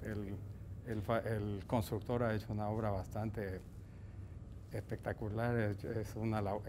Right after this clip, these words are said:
es una obra, eh, ejemplar, visitada, que será visitada por muchos y ha tenido un impacto global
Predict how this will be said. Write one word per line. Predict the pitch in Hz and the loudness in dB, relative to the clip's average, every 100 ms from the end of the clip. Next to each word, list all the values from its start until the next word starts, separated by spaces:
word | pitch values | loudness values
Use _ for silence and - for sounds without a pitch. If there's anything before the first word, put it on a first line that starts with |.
| 110 | -2
es | 104 | 0
una | 110 104 90 92 - | 0 0 -2 -6 -4
obra, | 120 117 120 98 85 - - - - - - - - - - - - | 0 4 4 4 2 -4 -10 -10 -10 -10 -8 -8 -8 -8 -8 -8 -4
eh, | 156 101 104 - | 0 0 -2 0
ejemplar, | 120 107 104 92 131 127 107 107 - - - - - - - - | 2 4 2 4 8 8 6 0 -4 -12 -12 -12 -10 -10 -8 -4
visitada, | 120 113 107 117 - 127 143 135 123 | 0 2 2 0 2 4 6 6 4
que | 120 | 2
será | 95 104 117 | 0 2 4
visitada | 123 110 107 127 120 | 4 2 2 4 4
por | 113 104 | 2 2
muchos | 113 139 131 117 | 4 2 2 2
y | 110 | 2
ha | 107 | 2
tenido | 110 113 113 | 2 2 2
un | |
impacto | 104 107 120 123 117 | 2 2 2 4 4
global | 104 101 120 131 | 4 4 4 4